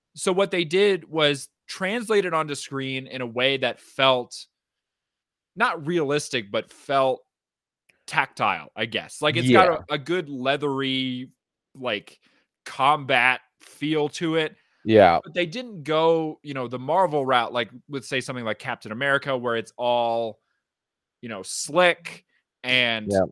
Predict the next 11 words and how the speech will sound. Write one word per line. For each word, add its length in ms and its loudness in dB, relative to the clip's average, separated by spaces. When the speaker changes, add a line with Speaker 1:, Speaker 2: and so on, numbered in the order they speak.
Speaker 1:
uh, 160 0
basically 400 0
like 200 -2
a 60 -4
combat 560 0
suit. 320 -4
Like, 160 -4
it 120 -6
doesn't 340 0
feel 560 -2
like, 380 -4